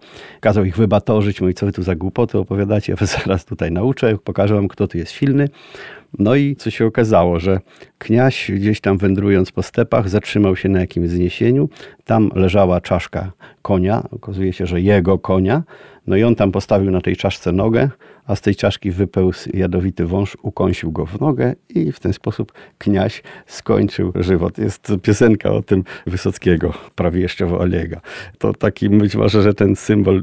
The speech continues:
się kojarzy z tym kniaziem, że może to jest ta czaszka konia albo po prostu jakiegoś zwierzęcia roślinożernego, które żyły, no, na stepach do tej pory żyją, ale w znacznie mniejszej ilości. Bo teraz to od razu może taki przeskok.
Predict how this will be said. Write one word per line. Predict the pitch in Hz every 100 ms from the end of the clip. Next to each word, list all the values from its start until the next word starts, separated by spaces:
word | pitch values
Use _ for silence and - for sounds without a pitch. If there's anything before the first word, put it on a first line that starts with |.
| -
się | 110 107
kojarzy | - 117 95 85 82
z | -
tym | 95 95
kniaziem, | - 98 107 90 98 95
że | 98
może | 95 87
to | -
jest | 90
ta | -
czaszka | 92 95 - -
konia | 87 90 87 113
albo | 117 101
po | 98
prostu | 90 107 -
jakiegoś | 92 92 - 92 -
zwierzęcia | 85 87 90 92 -
roślinożernego, | 87 87 92 90 85 90 87 92 92 85 - - - -
które | - 87 85
żyły, | 87 85 85 90 90
no, | - -
na | 107
stepach | 107 107 - 87
do | 87
tej | 92 101
pory | 92 90
żyją, | 82 87 90
ale | 85
w | 85
znacznie | 90 - 87
mniejszej | 85 85 -
ilości. | 85 - - - _ - - - - _ _
Bo | 80 80 80 90 - -
teraz | 90 95 107 - - _ _ _ _ _
to | 82
od | 87
razu | 85 -
może | 80 -
taki | - - 80
przeskok. | - 90 - - 87 -